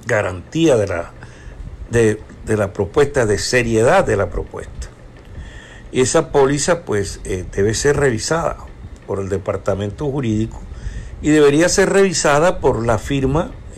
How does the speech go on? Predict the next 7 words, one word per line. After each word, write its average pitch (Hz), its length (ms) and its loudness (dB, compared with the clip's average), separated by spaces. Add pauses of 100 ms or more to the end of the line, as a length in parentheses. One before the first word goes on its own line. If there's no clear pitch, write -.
(120)
que - 140 -4
contrataron, 127 800 0
la 123 80 0
firma 123 360 -2
SEX - 460 -2 (460)
de 104 220 0
Bogotá, 127 640 2